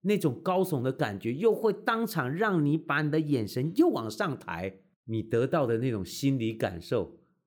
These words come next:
也许就是范宽在山里面所感受到的真实的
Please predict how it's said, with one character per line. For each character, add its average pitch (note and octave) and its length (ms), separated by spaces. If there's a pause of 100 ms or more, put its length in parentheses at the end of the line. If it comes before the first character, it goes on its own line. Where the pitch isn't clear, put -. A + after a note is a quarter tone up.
(140)
也 C#3 260
许 F3+ 240
就 B2+ 160
是 A#2+ 120
范 A2 360
宽 G#2 320 (260)
在 C3 220
山 C3+ 340
里 G2+ 100
面 F#2+ 360 (160)
所 - 180
感 F#2+ 300
受 G#2+ 180
到 G#2+ 160
的 F#2 100
真 A2 300
实 F2 260
的 F2+ 220